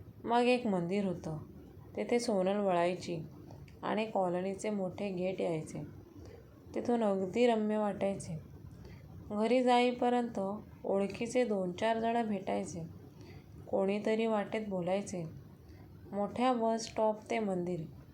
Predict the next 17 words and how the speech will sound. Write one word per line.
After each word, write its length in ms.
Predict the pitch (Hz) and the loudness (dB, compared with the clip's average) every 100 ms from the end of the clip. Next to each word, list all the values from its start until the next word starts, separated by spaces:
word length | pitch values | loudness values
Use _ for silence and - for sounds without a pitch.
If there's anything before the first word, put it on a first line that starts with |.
| - - - - - | -20 -20 -20 -12 0
या 120 | 233 | 2
दरम्यान 440 | 226 240 240 240 | 4 4 4 2
एक 240 | 240 240 - | 2 0 -2
छोटीशी 440 | 226 220 226 247 | -2 0 0 0
दर्गा 320 | 226 190 170 | 2 2 4
होती. 380 | 196 196 160 151 147 - - - - - - - | 2 2 -4 -8 -10 -14 -18 -18 -18 -16 -14 -8
तिच्याजवळ 720 | 202 220 214 202 190 196 202 | -2 2 4 4 4 4 4
दोन 240 | 175 175 | 4 4
तीन 240 | 175 208 202 | 2 -2 0
मरकरी 480 | 175 165 208 220 | 0 0 0 2
लाईट 280 | 226 220 220 | 4 4 4
होते, 360 | 214 - 165 160 - - - - - - - - - | 0 -2 -6 -6 -12 -18 -20 -20 -18 -18 -18 -10 2
पण 220 | 240 247 240 | 4 4 4
ते 100 | 247 | 2
क्वचितच 600 | 226 202 214 220 247 247 | 2 0 0 0 0 2
चालू 320 | 247 226 226 | 2 4 4
असायचे. 680 | 214 - 208 202 190 170 | 2 2 0 0 -2 -6